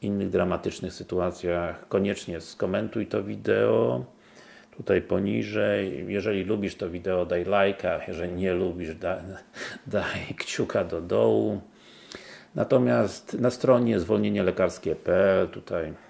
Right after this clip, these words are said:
tej obok, co ci wskazuję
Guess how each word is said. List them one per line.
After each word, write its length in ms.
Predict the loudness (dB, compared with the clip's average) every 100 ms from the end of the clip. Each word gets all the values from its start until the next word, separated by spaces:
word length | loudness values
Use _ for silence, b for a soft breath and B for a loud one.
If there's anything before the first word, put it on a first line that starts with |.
| B -4
tej 320 | -2 0 -4 -10 -4 2
obok, 500 | 4 6 2 2 -10 B B
co 180 | -10 -8
ci 120 | -8
wskazuję 720 | -4 -4 -2 0 2 2